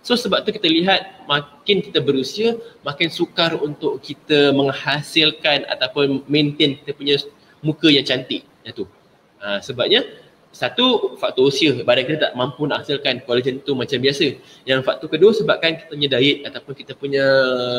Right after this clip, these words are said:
environment sekitar, persekitaran yang menjadi punca kenapa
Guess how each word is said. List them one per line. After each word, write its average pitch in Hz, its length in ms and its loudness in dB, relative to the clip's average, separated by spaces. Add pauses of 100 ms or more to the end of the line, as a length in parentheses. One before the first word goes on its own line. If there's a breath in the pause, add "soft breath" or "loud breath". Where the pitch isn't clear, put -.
(140)
environment 139 420 0
sekitar, - 380 -16
persekitaran 156 560 -2 (240 loud breath)
yang 131 160 0
menjadi 139 260 2
punca 139 300 -2
kenapa 131 380 -4